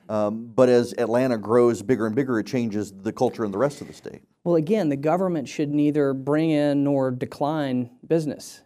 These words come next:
Speaker 2: It should create a fair framework for businesses to come here and operate and grow and for families to prosper. So I don't like the notion of the government picking winners and losers, and that's why I want to focus on our tax and regulatory environment,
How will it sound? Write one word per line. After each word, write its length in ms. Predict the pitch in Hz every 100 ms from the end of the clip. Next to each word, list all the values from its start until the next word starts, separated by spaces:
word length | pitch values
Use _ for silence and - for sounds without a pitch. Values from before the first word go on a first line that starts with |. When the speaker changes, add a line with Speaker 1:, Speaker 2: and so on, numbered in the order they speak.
| _
Speaker 2:
It 140 | 143
should 200 | 139 139
create 320 | - 156 156 139
a 80 |
fair 440 | 123 - - 151 175
framework 760 | 175 160 139 127 113 127 - - _ _ -
for 120 | 151
businesses 540 | 139 147 139 131 135
to 80 | -
come 220 | - 135
here 180 | 123 127
and 80 | 123
operate 520 | 117 123 127 123 120
and 120 | 104
grow 360 | 113 127 120 120
and 100 | 120
for 80 | 113
families 460 | - 131 131 117
to 80 | -
prosper. 560 | - 107 120 - 80 - _ _ _ _
So 340 | - - 147 127
I 80 | 139
don't 280 | 165 180
like 220 | 160 151 151
the 80 |
notion 400 | 135 143 147 151
of 80 | 135
the 80 | 117
government 460 | 123 131 127 110 -
picking 280 | 123 123
winners 300 | 120 120 113
and 100 | 113
losers, 400 | 120 139 123 85
and 100 | 123
that's 220 | 113 120 -
why 160 | 127
I 60 | 131
want 180 | 131 120
to 80 |
focus 380 | - 123 120 120
on 160 | 123 123
our 100 | 117
tax 340 | - 123 131
and 100 | 156
regulatory 560 | 135 127 117 123 127 117
environment, 500 | 123 117 113 117